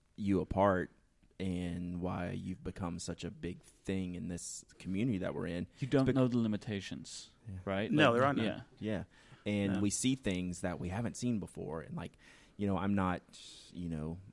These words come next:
Speaker 1: long in this industry myself, but, you know, you look through history and you see, th-, you know, all these pins that people have made, and recently, you know, a lot of different, you know, manufacturers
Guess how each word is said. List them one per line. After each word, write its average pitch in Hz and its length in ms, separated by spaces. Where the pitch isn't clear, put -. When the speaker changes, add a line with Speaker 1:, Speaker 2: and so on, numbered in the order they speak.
Speaker 1:
long 90 440
in 87 240
this 85 160
industry 90 400
myself, 95 680
but, 95 260
you 147 120
know, 107 120
you 95 180
look 92 200
through 95 180
history 95 440
and 87 120
you 85 60
see, - 260
th-, - 200
you - 120
know, 92 140
all 87 160
these 87 160
pins 87 600
that - 200
people 87 220
have 85 140
made, 92 280
and 90 320
recently, 90 360
you 90 180
know, 87 180
a - 60
lot 90 300
of 82 360
different, 80 360
you 87 120
know, 78 120
manufacturers 87 720